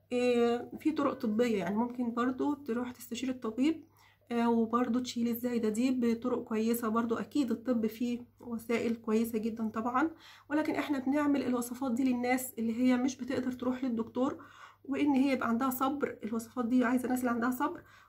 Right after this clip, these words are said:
وإن هي تمارس الوصفة معانا يوم بعد يوم، وإن شاء الله تجيب نتيجة حلوة أوي أوي أوي.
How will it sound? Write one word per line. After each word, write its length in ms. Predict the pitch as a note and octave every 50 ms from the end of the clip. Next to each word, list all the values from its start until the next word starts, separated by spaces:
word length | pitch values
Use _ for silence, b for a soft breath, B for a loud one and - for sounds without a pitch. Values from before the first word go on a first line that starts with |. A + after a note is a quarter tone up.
| B
وإن 220 | - C4 C4+ C4+ C4
هي 320 | A#3 B3 C#4 C#4 C4+ C4+ C4 - - -
تمارس 380 | - B3 C4+ C#4+ C4+ C#4 C4 -
الوصفة 320 | A#3+ B3 B3+ B3+ - C4
معانا 420 | B3 A#3 A#3 A#3 B3+ C4+ C#4+ D4+ D4+ -
يوم 200 | A#3+ C4 C4 B3+
بعد 260 | B3+ A#3+ B3 A#3+ B3
يوم، 160 | A3+ C4 D#4
وإن 100 | D#4 C4
شاء 200 | B3 - - -
الله 120 | A#3+ A#3+ A#3
تجيب 200 | A#3 A#3 A3+ A#3+
نتيجة 380 | A3+ A3+ - A#3 A3 A3+ A#3
حلوة 500 | A3+ - - - B3 A#3 A#3 A#3 A3+ A#3
أوي 280 | A3 A3 A3+ A3 A3+ A#3
أوي 180 | A#3 A3+ - -
أوي. 180 | - F3 F3